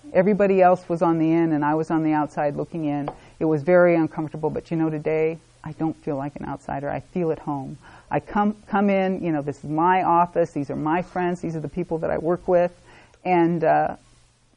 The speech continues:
it's my place, and I'm myself. I don't have to, um, shuck who I am at the door and come in and be someone else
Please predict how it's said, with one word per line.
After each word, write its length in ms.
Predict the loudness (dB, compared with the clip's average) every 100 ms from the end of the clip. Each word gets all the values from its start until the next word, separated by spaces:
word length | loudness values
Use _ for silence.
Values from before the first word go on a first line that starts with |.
| _ _ _ _
it's 160 | -2 4
my 140 | 2
place, 380 | 4 2 0 0
and 100 | 2
I'm 160 | 4 4
myself. 500 | 2 4 2 2 0
I 120 | 0
don't 200 | 0 0
have 460 | 2 4 4 0 -6
to, 380 | -2 0 0 -2
um, 340 | -4 -4 -6 -10
shuck 340 | -16 -6 -6 -6
who 180 | -2 -2
I 140 | 0
am 340 | -4 -2 -2 -4
at 120 | -8
the 40 |
door 420 | -2 0 2 0 -6 _ -20 -20 _ -4
and 180 | -4
come 220 | -2 -4 0
in 300 | -2 -2 -6
and 220 | -4 -2
be 120 | -2 -6
someone 380 | -6 -6 -6
else 240 | -8 -10